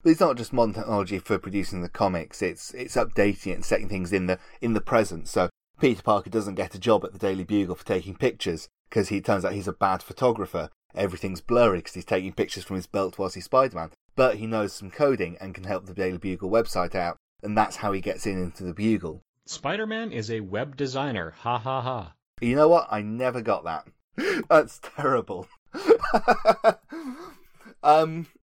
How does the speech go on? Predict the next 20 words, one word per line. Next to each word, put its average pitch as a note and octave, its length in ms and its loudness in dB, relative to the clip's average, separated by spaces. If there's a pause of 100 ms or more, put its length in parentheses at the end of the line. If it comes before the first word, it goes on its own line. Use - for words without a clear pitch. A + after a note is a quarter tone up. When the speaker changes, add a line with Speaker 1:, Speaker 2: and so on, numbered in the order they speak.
Speaker 1:
but E3 180 6
when C#3+ 160 2
it - 80 -10
comes D#3 300 -6
to C#3+ 100 -6
the A#2+ 160 2
Ultimates, A2+ 640 -2 (240)
actually F#3 280 2
no, C3 160 2 (100)
just D#3 160 -8
one E3+ 160 2
other C#3+ 80 2
thing B2 140 -6
to G#2+ 60 -12
say A2+ 60 -2
about G2+ 220 0
the A2 80 -2
Ultimate G#2 300 -8
Universe. G#2 580 -4 (260)
The, B2 220 4